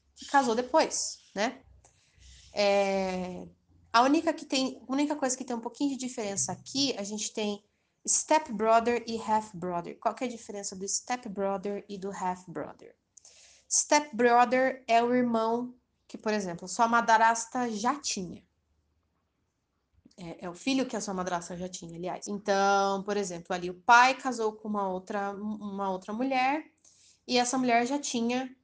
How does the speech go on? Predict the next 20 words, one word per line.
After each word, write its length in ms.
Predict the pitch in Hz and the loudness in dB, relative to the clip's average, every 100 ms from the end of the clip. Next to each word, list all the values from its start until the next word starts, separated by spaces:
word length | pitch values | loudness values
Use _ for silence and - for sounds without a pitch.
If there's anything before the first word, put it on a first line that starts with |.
| _ | _
dois 320 | 196 214 214 | -2 -2 -2
filhos. 600 | - 311 254 - - - _ _ _ _ _ - | -2 -2 -2 -6 -12 -12 _ _ _ _ _ -4
Ah, 680 | 190 190 185 180 175 175 175 | 0 2 0 -2 -6 -10 -10
então, 300 | 196 208 202 | -6 -2 0
é 100 | 196 | 0
o 60 | |
stepbrother 880 | 196 - 233 233 190 190 196 220 226 | -2 0 0 0 -2 0 0 -2 -6
e 140 | 220 208 | -8 -10
o 40 | |
stepsister. 840 | 214 214 202 - 247 233 - 170 - | -6 -6 -4 -4 -4 -6 -8 -12 -6
Ou 120 | 220 | -4
seja, 320 | 220 185 180 - | -2 -2 -4 -2
eles 220 | 220 214 | -2 0
não 160 | 247 | -2
têm 220 | 240 247 269 | 0 -2 -2
uma 100 | 254 | -2
relação 540 | 240 226 226 226 220 | 0 0 0 -4 -4
sanguínea 1000 | 226 247 233 190 180 233 233 208 214 214 - _ | -4 -4 -4 -6 -2 0 0 0 -2 -4 -14 _
com 240 | - 196 | -12 -8
você. 400 | 190 202 - 190 | -6 -6 -6 -10